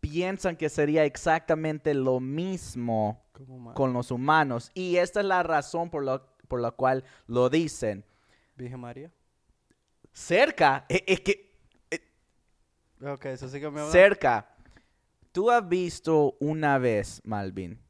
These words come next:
Speaker 2: Ujú.
Speaker 1: porque tú dices que tú eres medio religioso, no sé lo que pasa.
Speaker 2: Yo soy, yo soy
Speaker 1: Pero la
Speaker 2: religioso.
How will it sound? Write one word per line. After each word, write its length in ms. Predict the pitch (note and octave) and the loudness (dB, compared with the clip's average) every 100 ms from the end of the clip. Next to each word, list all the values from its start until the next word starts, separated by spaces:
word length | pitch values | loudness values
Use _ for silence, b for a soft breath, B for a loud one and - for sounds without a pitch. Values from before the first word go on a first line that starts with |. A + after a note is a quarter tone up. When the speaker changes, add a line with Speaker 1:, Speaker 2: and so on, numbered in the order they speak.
| _ | _
Speaker 2:
Ujú. 460 | B2+ B2 B2 A#2+ A#2+ | -18 -16 -16 -18 -4
Speaker 1:
porque 920 | C3 A#2 A2+ - C3 A2 G#2 F#2+ E2+ - | 2 2 0 -6 -2 0 0 -2 -4 -2
tú 100 | B2+ | -2
dices 240 | C3 C3 | 0 -4
que 80 | B2 | -8
tú 140 | A#2 A2+ | -6 -4
eres 340 | G#2+ G2+ F#2 | -2 -2 -2
medio 300 | G#2+ G2 F#2+ | -4 -4 -4
religioso, 520 | F#2 F2 G#2+ B2 F#2+ | -4 -6 -4 -4 -4
no 120 | D2+ D#2 | -8 -12
sé 140 | - | -14
lo 100 | - | -18
que 140 | - | -20
pasa. 240 | - - - - | -20 -20 -16 -16
Speaker 2:
Yo 60 | |
soy, 240 | - C3+ C3 | -12 -10 -10
yo 100 | B2+ | -10
soy 140 | C#3 | 0
Speaker 1:
Pero 120 | C3+ | 4
la 120 | D3+ D3+ | 6 6
Speaker 2:
religioso. 260 | E3 F3 | 4 0